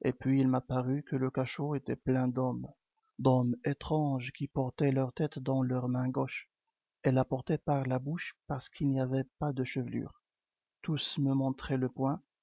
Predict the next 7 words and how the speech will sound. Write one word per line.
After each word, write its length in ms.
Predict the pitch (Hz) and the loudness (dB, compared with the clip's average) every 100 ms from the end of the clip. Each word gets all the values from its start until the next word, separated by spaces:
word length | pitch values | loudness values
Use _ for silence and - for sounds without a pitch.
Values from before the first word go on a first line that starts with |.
| _ | _
excepté 680 | 143 - - 120 - 143 131 | -6 -6 -6 -6 -2 -2 0
le 120 | 123 | -2
parricide. 460 | - 139 127 - - _ _ _ _ _ _ _ _ _ _ | -2 -2 -4 -12 -20 _ _ _ _ _ _ _ _ _ _
Rêve, 480 | 120 131 123 123 113 - | -2 2 2 2 -2 -6
vision 560 | 127 127 117 127 123 123 | 0 0 2 2 2 0
ou 120 | 131 | 0
réalité, 680 | 117 123 117 120 117 135 131 | 4 4 4 2 2 0 0